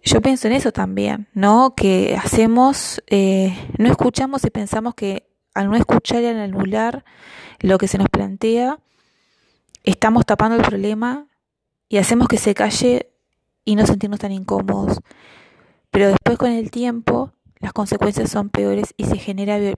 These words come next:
más agresividad. Así que bueno, este, me, me interesó este tema en particular de cómo podemos ser violentos con los demás sin ejercer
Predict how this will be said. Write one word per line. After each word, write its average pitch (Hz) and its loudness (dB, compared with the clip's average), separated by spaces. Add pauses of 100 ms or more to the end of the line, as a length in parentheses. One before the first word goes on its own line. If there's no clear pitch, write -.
más 196 -4
agresividad. 185 0 (2750)
Así 202 2
que 226 4
bueno, 190 2 (160)
este, 190 -6 (460)
me, 202 0
me 208 4
interesó 214 2
este 233 -2
tema 220 -2
en 208 -2
particular 214 -2
de 233 -2
cómo 240 -2 (600)
podemos 240 0
ser 247 0
violentos 240 -2 (720)
con 196 2
los 175 4
demás 214 -2 (480)
sin - -2
ejercer 214 0